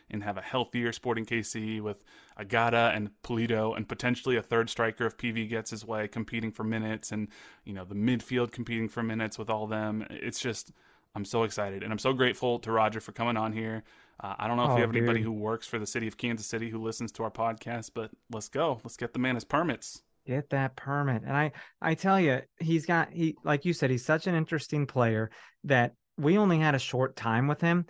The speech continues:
Speaker 2: and couldn't really talk about everything that is him. Like, this wasn't
Speaker 1: Mm-hmm.
Speaker 2: a profile on Roger
Speaker 1: No.
Speaker 2: Espinoza.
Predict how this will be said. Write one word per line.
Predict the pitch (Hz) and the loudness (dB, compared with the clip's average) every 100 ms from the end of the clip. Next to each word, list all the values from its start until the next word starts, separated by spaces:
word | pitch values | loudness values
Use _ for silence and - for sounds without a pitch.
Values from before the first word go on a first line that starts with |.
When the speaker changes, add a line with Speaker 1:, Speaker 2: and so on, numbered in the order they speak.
| - _ - | -10 _ -4
Speaker 2:
and | 131 | -2
couldn't | 127 196 214 | 2 2 4
really | 196 196 170 | 2 2 0
talk | 139 165 190 | 0 0 0
about | 147 143 139 _ - | 2 4 2 _ 2
everything | 180 185 175 160 - 151 147 | 2 4 4 4 4 2 4
that | 139 131 | 4 4
is | 120 - | 2 4
him. | 139 117 | 4 4
Like, | 110 120 | 2 2
this | 156 | 2
wasn't | 180 175 156 | 4 4 4
Speaker 1:
Mm-hmm. | 131 | 4
Speaker 2:
a | |
profile | 151 147 - 131 127 | 4 4 6 6 8
on | 123 | 6
Roger | 123 123 120 | 4 2 2
Speaker 1:
No. | 120 | 0
Speaker 2:
Espinoza. | - - 117 123 113 110 | -2 -2 2 4 4 -2